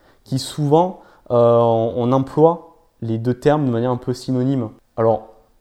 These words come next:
vous me dites si, si vous êtes d'accord avec ça, moi je fais une distinction entre la dépendance et l'addiction. C'est que la dépendance, euh,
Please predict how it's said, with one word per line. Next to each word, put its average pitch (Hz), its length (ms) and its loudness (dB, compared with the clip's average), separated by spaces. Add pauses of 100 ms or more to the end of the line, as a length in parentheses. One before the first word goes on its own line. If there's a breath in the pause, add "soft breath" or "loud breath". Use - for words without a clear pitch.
(120)
vous 113 160 -8
me 117 120 -2
dites 147 180 -2
si, - 180 -10
si - 120 -10
vous 107 80 -2
êtes 107 100 0
d'accord 110 300 0
avec 107 160 -2
ça, 156 160 -2
moi 139 140 -2
je 139 60 -10
fais - 140 -6
une 131 80 0
distinction 120 480 -8
entre 139 160 -8
la 110 80 -2
dépendance 120 800 -8
et 123 100 -6
l'addiction. 110 480 -4 (260 soft breath)
C'est - 280 -8
que 127 320 0 (560)
la 113 140 2
dépendance, 127 840 -2
euh, 101 600 -2